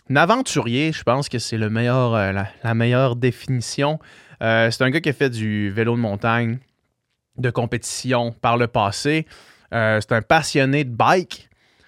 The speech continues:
qui est parti, en fait, c'est pour ça que je voulais le recevoir, parce qu'il a fait de la route, j'ai la, j'ai la route devant moi, c'est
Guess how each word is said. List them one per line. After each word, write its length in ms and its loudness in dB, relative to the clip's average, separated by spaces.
qui 460 -2
est 420 2
parti, 760 -2
en 140 0
fait, 240 0
c'est 80 -16
pour 100 -8
ça 100 -2
que 20 2
je 60 -6
voulais 140 2
le 60 4
recevoir, 460 0
parce 180 -4
qu'il 160 -2
a 60 0
fait 100 0
de 60 -2
la 100 2
route, 220 0
j'ai 100 -2
la, 180 0
j'ai 160 -8
la 140 -2
route 220 -2
devant 280 0
moi, 220 0
c'est 240 -8